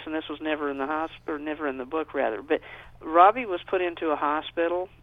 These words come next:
in the Washington, D C area because, uh, a number of people his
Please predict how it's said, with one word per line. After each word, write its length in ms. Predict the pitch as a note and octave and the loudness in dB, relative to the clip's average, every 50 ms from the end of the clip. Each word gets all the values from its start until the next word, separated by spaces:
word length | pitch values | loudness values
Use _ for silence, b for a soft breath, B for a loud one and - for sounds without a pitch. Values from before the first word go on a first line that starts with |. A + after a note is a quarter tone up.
| - - | -14 -12
in 60 | D#3 | -10
the 80 | D#3 | -8
Washington, 420 | D3+ D#3 D#3+ D#3 - E3 D#3 D#3 D3 | -4 -4 -4 -4 -6 -10 -10 -6 -2
D 160 | D3 D3+ D3 - - | -2 -2 -2 -2 -2
C 160 | E3 D#3+ D#3 | 0 0 2
area 540 | D#3 D#3 D#3 D#3 D#3 D#3 D#3+ E3+ F3 F3+ - - - - - - | 2 2 2 0 2 2 2 2 2 0 -4 -8 -20 -20 -14 -4
because, 720 | D#3+ D#3+ D#3 - - - - A3 A3 G#3 G3 G3+ G3 G3 - - - - - | -4 -4 -4 -4 -6 0 4 6 8 8 8 6 6 2 -4 -14 -18 0 2
uh, 280 | C#3+ D3+ D3+ D3+ D3+ C#3 C#3 - - - | 4 6 6 6 4 2 0 -8 -14 -10
a 240 | - - A#2 A2+ G2+ | -8 -6 -6 -6 -6
number 360 | D3+ E3+ F3+ F#3 F3+ F#3 F3 | -2 0 0 0 2 0 -2
of 100 | D#3+ - | -2 -2
people 540 | - - G3 F#3 - E3 D#3+ D#3 D3 - - - | -4 -6 -6 -4 0 0 0 0 0 -2 -6 -4
his 180 | - F3 D#3 | -2 -2 -2